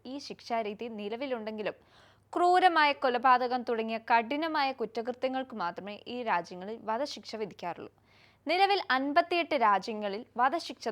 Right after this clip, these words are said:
നടപ്പിലാക്കുന്നുണ്ട്. തൊണ്ണൂറ്റിയേഴ് രാജ്യങ്ങളിൽ വധശിക്ഷ നിർത്തലാക്കിയിട്ടുണ്ട്. മറ്റുള്ള രാജ്യങ്ങളിൽ കഴിഞ്ഞ പത്ത് വർഷമായി വധശിക്ഷ നടപ്പിലാക്കിയിട്ടില്ല.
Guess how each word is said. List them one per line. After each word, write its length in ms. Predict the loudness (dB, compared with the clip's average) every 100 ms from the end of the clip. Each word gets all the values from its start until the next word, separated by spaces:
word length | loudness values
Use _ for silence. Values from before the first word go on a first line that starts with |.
| -2
നടപ്പിലാക്കുന്നുണ്ട്. 760 | -4 -4 -2 -2 -6 -16 -18 -20 _ -8
തൊണ്ണൂറ്റിയേഴ് 680 | -6 -4 -6 -4 -2 -2 2 4
രാജ്യങ്ങളിൽ 480 | 4 0 -6 -6 -8 0
വധശിക്ഷ 480 | 0 0 -4 -10 -8 -8 -6 -4
നിർത്തലാക്കിയിട്ടുണ്ട്. 1000 | -4 -2 0 2 0 -4 -8 -8 -10 -14 _ _ _ _ 4
മറ്റുള്ള 320 | 4 6 6 10
രാജ്യങ്ങളിൽ 460 | 10 8 2 0 2
കഴിഞ്ഞ 240 | 2 2 0 0
പത്ത് 240 | 0 0 0
വർഷമായി 460 | 0 -2 -4 -4 0
വധശിക്ഷ 440 | -2 -2 -10 -10 -10 -10 -8
നടപ്പിലാക്കിയിട്ടില്ല. 840 | -4 -4 -2 0 0 -2 -8 -8 -10